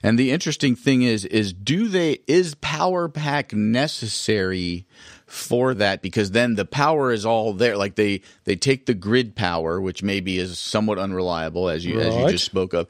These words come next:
Speaker 1: and they fill these power packs, and maybe they have twenty or thirty of them in a site,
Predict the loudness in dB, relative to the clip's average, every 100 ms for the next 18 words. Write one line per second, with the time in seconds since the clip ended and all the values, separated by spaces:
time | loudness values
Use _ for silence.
0 | -8 -6 -2 0 -2 -2 2 4 4 0
1 | -2 -2 -2 -2 0 -2 -2 -4 -2 -4
2 | -4 -2 -2 -2 -4 -6 -4 -2 -2 -4
3 | -2 -2 0 -2 -4 -4 -4 -4 -8 -14
4 | -10 -4 -2 -2 0 0 0 -4 -8